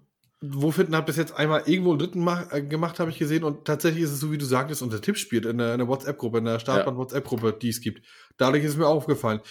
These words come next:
Speaker 1: Ich habe natürlich so ganz klar gedacht, ey, Gorzów musst du natürlich Zmarzlik tippen, der wird dann natürlich runterfahren und was ist? Pustekuchen, Alter.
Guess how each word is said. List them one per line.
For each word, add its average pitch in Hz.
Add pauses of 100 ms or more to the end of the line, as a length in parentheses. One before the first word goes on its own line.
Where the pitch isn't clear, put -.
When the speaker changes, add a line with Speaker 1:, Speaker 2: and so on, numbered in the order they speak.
(200)
Speaker 1:
Ich 131
habe 143
natürlich 156
so 143
ganz 139
klar 147
gedacht, 139
ey, 117
Gorzów 131
musst 131
du 156
natürlich 139 (120)
Zmarzlik 131
tippen, 127
der 110
wird 131
dann 113
natürlich 113
runterfahren 127
und 127
was 127
ist? - (300)
Pustekuchen, 135
Alter. -